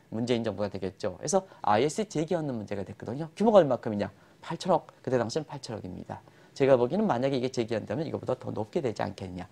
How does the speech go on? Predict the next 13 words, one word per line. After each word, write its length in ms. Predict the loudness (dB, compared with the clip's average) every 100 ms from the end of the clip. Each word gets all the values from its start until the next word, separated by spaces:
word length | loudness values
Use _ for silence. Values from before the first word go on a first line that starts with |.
| 0
명확한 360 | 2 2 -2 -4
근거가 360 | -4 -6 -6
됐기 220 | -8 -14
때문에. 380 | -10 -8 -4 -4 -6 -20 -20 -6
그래서, 480 | -2 -2 -2 -2 -6 -10 -20 -8
어, 140 | -4 -2
지금 200 | -2 -2
상태에서는 560 | -2 -2 -2 -2 -4 -8 -18 -2
엘리엇 320 | 4 6 6
매니지먼트가 680 | 4 -2 -2 -4 -4 -4 -4 -8 -14 -8
삼성의 520 | -6 -6 -4 -2 -2
바이오 420 | -2 2 4 2 2
내지는 340 | 2 4